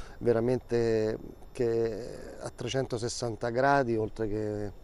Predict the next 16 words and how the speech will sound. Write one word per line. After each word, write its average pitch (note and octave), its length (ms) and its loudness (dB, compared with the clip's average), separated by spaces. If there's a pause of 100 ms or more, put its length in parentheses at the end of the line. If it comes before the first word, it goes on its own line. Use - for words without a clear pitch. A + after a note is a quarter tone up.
(720)
non G#2+ 160 -4
c'ha A#2 120 -4
bisogno G#2+ 280 -2
di A2 60 -2
presentazione, G#2+ 600 -4
un G#2+ 100 -2
uomo A2 200 -2
di G2+ 100 -4
sport - 520 -4
di, G#2+ 420 -2
di G#2+ 100 0
valore A2+ 920 0
incredibile, C3 920 2 (520)
eh, A2 1000 0
però B2+ 420 6
era, A#2 440 2